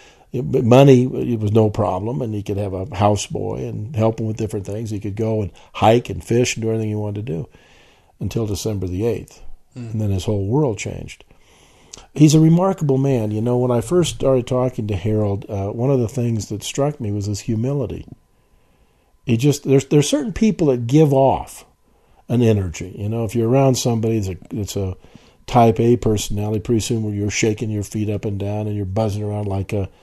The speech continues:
Speaker 1: a bee in a bottle. When you're around a person like Harold, who has a, an inner peace,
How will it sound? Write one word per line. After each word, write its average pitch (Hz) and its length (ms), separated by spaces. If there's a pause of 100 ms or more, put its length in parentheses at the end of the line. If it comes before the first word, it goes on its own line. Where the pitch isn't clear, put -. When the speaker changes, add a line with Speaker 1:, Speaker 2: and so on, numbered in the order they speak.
(680)
Speaker 1:
a 101 120
bee 110 280
in 117 100
a 101 60
bottle. 117 500 (220)
When 113 160
you're 120 120
around 170 240
a 156 40
person 139 360
like 107 200
Harold, 104 560 (640)
who 117 140
has 120 400
a, 104 340
an 107 160
inner 151 240
peace, 82 560